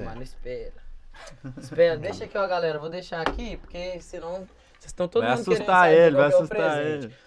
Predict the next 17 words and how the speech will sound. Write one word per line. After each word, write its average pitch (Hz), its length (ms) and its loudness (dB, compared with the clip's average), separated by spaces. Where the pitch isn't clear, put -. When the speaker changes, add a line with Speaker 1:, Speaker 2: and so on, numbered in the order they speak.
Speaker 1:
Aguarda 156 400 4
um - 20 -4
minuto. 143 340 -4
Mas 143 200 -2
é - 40 6
o 175 60 8
seguinte, 160 420 -6
a 175 140 0
grana, 160 400 -2
mano, 110 340 -12
a 143 140 -8
grana, 147 260 -6
ela 160 340 4
vai 156 200 0
e 180 40 6
ela 175 280 2
vem. 123 260 -16